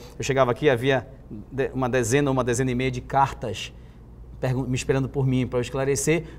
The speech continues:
sobre a mudança do Código Civil, que o Código Civil mudou muito, na, na, no direito de família ele mudou muito, por um lado flexibilizou, por outro ele tornou, tornou mais rígido, mas, por exemplo, ele não recepcionou a união homoafetiva e outros assuntos mais. O Código de Defesa do Consumidor também está sendo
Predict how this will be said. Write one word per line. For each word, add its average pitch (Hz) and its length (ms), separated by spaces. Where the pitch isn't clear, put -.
sobre 175 240
a - 20
mudança 196 480
do 123 100
Código 117 240
Civil, 107 240
que 120 80
o 143 60
Código 160 180
Civil 175 220
mudou 180 220
muito, 135 440
na, 113 200
na, 113 180
no 113 60
direito 139 180
de 113 80
família 123 520
ele 117 120
mudou 120 240
muito, 117 280
por 135 120
um 131 60
lado 131 200
flexibilizou, 123 540
por 127 100
outro 135 180
ele 120 60
tornou, 113 260
tornou 113 200
mais 110 200
rígido, 113 420
mas, 139 140
por 160 140
exemplo, 131 200
ele 135 100
não 151 60
recepcionou 147 760
a 135 60
união 123 380
homoafetiva 151 680
e 123 160
outros 147 320
assuntos 123 380
mais. 104 200
O 113 60
Código 143 160
de 135 80
Defesa 135 140
do - 20
Consumidor 131 300
também 139 260
está 139 220
sendo 113 480